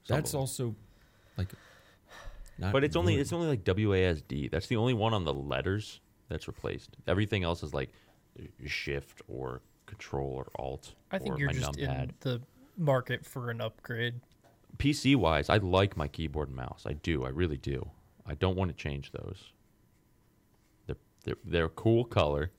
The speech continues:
Speaker 1: and
Speaker 2: Okay,
Speaker 1: they
Speaker 2: I like the pink.
Speaker 1: they function great. And there's no other brand that really makes the pink anyway. So it's like Razer. And I don't have a problem with Razer. I just have a problem with my P C build. That's, that's the, uh, the overarching issue. And my monitors are really shitty.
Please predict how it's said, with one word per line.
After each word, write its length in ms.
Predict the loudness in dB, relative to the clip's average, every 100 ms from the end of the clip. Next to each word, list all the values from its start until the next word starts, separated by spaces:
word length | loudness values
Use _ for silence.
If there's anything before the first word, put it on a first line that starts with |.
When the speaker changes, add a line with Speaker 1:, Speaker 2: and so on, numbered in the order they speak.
| _ _ _ _ _ -4
Speaker 1:
and 160 | 0 2
Speaker 2:
Okay, 80 |
Speaker 1:
they 60 | 4
Speaker 2:
I 40 |
like 280 | 4 4 2
the 80 | -2
pink. 400 | -2 -2 -2 -4
Speaker 1:
they 100 | -4
function 520 | 0 0 0 0 -4
great. 360 | -2 0 0 -4 _ _
And 100 | 4
there's 120 | 6
no 140 | 8 6
other 100 | 6
brand 260 | 6 4
that 40 | 2
really 160 | -2
makes 260 | 0 -4 -6
the 60 | -8
pink 260 | -6 -4
anyway. 320 | -6 -6 -10 -12 -14 _ _ _ _
So 60 | -6
it's 100 | -2
like 200 | -4 -6 _ 0
Razer. 380 | 2 2 -4 -14 -16 _ _ 2
And 120 | 6
I 20 |
don't 100 | 8
have 140 | 8 4
a 20 |
problem 320 | 4 6 6
with 140 | 0
Razer. 380 | 2 0 0 -4 -8 _ _ -6
I 60 | -4
just 140 | 0
have 120 | 0 0
a 40 |
problem 260 | 2 2 0
with 80 |
my 100 | -4 -4
P 160 | -6
C 200 | -4 -4
build. 280 | -4 -8 -10 -16 2
That's, 240 | 2 2 -4 4
that's 200 | 4 4
the, 220 | 4 6
uh, 160 | 4 2 -4 -16 -20 _ _
the 60 | 0
overarching 440 | 2 2 0 -4
issue. 220 | -6 -4 2
And 100 | 4
my 80 | 4
monitors 540 | 4 2 2 -2 -2
are 80 | -4
really 220 | -2 -4
shitty. 380 | -4 -4 -4